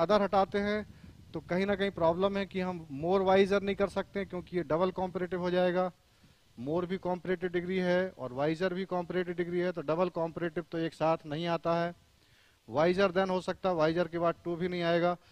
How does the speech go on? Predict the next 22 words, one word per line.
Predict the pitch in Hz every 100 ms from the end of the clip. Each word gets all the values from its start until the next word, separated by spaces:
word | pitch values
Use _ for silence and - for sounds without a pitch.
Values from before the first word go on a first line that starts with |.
| _ _
तो | 120
best | 147 190 -
answer | 180 170 170
आपका | 160 - 165
जाएगा | 147 147 147 175 220 - _ _ _ -
Virwal | 147 175 190 196
was | 175 180 208 196 - _ - - _ _ _ _ _ _ _ _ _ _ _ _ _ _ 107
wiser | 123 160 175 214 170 160 180 _ _ _ _ _ _ - 110
than | 175 196 151 180 196 _ _ _ _ _ _ -
all | 147 180 202 214 - _ _ _
other | 139 151 175 202 202 _ _ 120
men। | 170 160 107 _ _ _ _ _ - _ _ - - - _ _ _ _ _
तो | 147
यहाँ | 165 185
पे | 202 208
आप | 202 185
जो | 185
है | 185 214 214 156
ये | 170
जो | 175
wisest | 160 170 180 214 -
of | 202